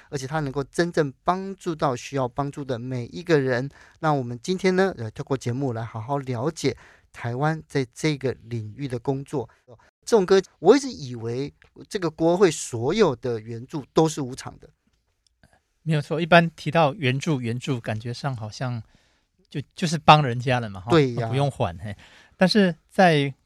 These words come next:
Speaker 2: 国际发展援助里面呢，这个所谓的有偿援助，刚才哲青所讲的有偿援助，也就是要还的，
Speaker 1: 嗯。
Speaker 2: 是占很大的部分的。
Speaker 1: 哦。
Speaker 2: 那其实不止所有贷款啊，投资也算是有偿援助，
Speaker 1: 哦，
Speaker 2: 因为我们
Speaker 1: 投资也算是。
Speaker 2: 投资也希望它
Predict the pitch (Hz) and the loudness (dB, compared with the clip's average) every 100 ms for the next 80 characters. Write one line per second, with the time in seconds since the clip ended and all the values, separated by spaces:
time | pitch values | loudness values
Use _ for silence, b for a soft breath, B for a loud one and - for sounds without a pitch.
0 | _ 139 160 - 208 147 - 160 156 123 | _ 2 2 2 0 -2 2 2 2 -2
1 | 110 113 120 131 101 120 117 92 - _ | -4 -6 -6 -6 -6 -6 -6 -8 -12 _
2 | _ _ _ _ - 143 123 - 113 151 | _ _ _ _ -8 -4 -4 -4 -2 0
3 | 127 104 110 _ 127 104 113 110 117 113 | 0 -2 -6 _ -4 -4 -6 -10 -8 -8
4 | 139 131 139 113 - 117 135 123 117 104 | -8 -8 -8 -8 -12 -12 -12 -12 -12 -12
5 | 92 110 104 107 107 101 - 104 117 123 | -8 -8 -8 -8 -8 -8 -8 -10 -10 -8
6 | 123 - _ _ _ 135 120 - 78 71 | -8 -10 _ _ _ 0 0 -2 -8 -10
7 | 110 _ 139 117 104 - 127 95 117 107 | -20 _ -10 -10 2 4 4 0 -8 -8
8 | 101 110 - 101 95 - 117 123 117 110 | -10 -16 -14 -14 -14 -8 -6 -4 -6 -4
9 | 151 147 - - 202 202 151 247 - 107 | 0 0 -2 -6 -2 -2 0 -2 -4 -6
10 | 123 117 - 123 - 101 107 _ _ - | -4 -6 -2 -2 -4 -16 -20 _ _ -12
11 | 127 156 - 170 139 92 123 107 117 95 | -6 -6 -6 -10 -10 -10 -10 -10 -14 -16
12 | - 101 107 98 113 170 160 190 143 202 | -16 -18 -18 -18 -8 -2 4 4 4 0
13 | 156 147 156 202 170 123 156 156 135 135 | 2 4 4 4 2 0 0 0 0 -2
14 | 135 | -4